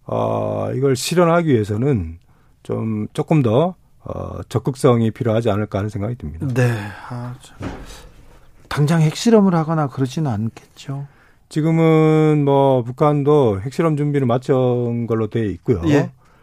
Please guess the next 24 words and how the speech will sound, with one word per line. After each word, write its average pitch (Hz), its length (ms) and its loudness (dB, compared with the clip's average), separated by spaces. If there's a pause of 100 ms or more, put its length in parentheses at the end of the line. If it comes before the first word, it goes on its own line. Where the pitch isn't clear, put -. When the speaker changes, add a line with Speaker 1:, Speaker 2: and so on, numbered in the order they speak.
(200)
Speaker 1:
아, 95 560 -6
지금 139 260 0
이제 131 180 4
뭐 120 400 0 (680)
러시아가, 139 1120 6 (100)
아, 117 1080 2
유엔 143 260 2
안전보장이사회에서 131 1800 0 (440)
기능을 143 380 2
하지 139 160 0
못하면서 101 1000 -2 (440)
북한이 160 540 2
전략 156 260 2
도발을 147 340 2
한다 143 220 4
하더라도 139 600 2 (360)
유엔 165 180 4
안보리 156 280 2
차원에서의 151 520 2
어떤 131 200 -2
추가 190 220 2
제재하는 143 420 -2
게 135 60 -2
이게 127 200 -6